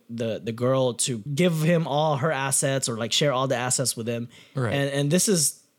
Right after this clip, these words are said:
Speaker 1: it all comes to how terrible some people can get, you know, and, and it's just taking advantage of someone's kindness, someone's, I,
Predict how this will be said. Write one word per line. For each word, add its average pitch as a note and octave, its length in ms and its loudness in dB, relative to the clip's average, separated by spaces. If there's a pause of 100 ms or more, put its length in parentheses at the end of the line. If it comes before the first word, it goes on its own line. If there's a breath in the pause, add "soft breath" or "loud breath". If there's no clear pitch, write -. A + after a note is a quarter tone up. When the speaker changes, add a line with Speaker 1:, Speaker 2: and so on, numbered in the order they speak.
(100)
Speaker 1:
it D#3 100 0
all D#3+ 160 2
comes D3+ 360 -2
to B2+ 340 -4 (140)
how F3 240 -2
terrible D3+ 520 2
some C3+ 240 0
people C3+ 340 -6
can A#2 200 -8
get, A2 280 -8 (280 soft breath)
you C3 80 -2
know, C3 200 0
and, C3 220 -6
and C#3+ 140 -4
it's C#3+ 160 0
just D3+ 240 0
taking F3 300 2
advantage C#3+ 540 2
of B2 140 -4
someone's C3+ 400 0
kindness, A#2+ 480 -2
someone's, B2 680 -2 (1040 soft breath)
I, E3+ 120 -4